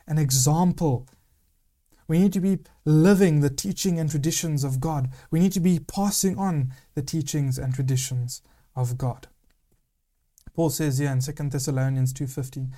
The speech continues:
"So then, brothers, stand firm and hold to the traditions that you were taught by us, either by our spoken word or by our letter."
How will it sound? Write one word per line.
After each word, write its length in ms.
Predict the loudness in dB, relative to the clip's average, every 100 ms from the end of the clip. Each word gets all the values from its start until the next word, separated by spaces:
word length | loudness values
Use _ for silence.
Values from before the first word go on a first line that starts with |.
| -18 _
"So 300 | 0 4 4
then, 180 | 4 2
brothers, 400 | 0 0 -2 -10 _
stand 500 | -4 0 0 0 0
firm 300 | 0 2 2
and 100 | 2
hold 240 | 2 0 -2
to 100 | -6
the 120 | -2
traditions 520 | 0 0 -2 0 0
that 180 | -2 -2
you 80 | -4
were 60 |
taught 320 | -4 -4 -6 -4
by 160 | -4
us, 360 | -6 -8 -10 -10 _ _ _ -2
either 240 | 0 2
by 260 | 2 0 0
our 200 | 0 -2
spoken 600 | -4 0 0 0 -2 -2
word 340 | -2 -2 -6 -12 _ _ -4
or 240 | 0 0
by 440 | 2 0 0 -4 -6 _ _ -6
our 400 | -2 0 0 -4 _ -4
letter." 560 | 0 0 -2 -8 -14